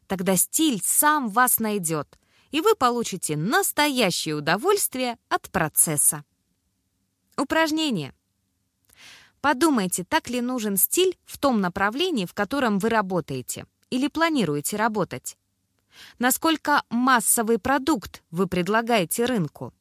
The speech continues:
Если же вы работаете со штучным товаром или предлагаете узконаправленные услуги, попробуйте выделить пять особенностей, которые характерны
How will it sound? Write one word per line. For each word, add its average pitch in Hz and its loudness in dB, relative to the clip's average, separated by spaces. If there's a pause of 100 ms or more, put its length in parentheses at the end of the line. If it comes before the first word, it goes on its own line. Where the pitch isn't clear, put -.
(1000)
Если 247 2
же 240 2
вы 233 2
работаете 226 0
со 220 0
штучным 220 -6
товаром 240 0 (280)
или 311 4
предлагаете 247 0 (200)
узконаправленные 247 0
услуги, 202 -4 (240)
попробуйте 285 0
выделить 240 -4
пять 247 0
особенностей, 165 -4
которые 240 0
характерны 240 -2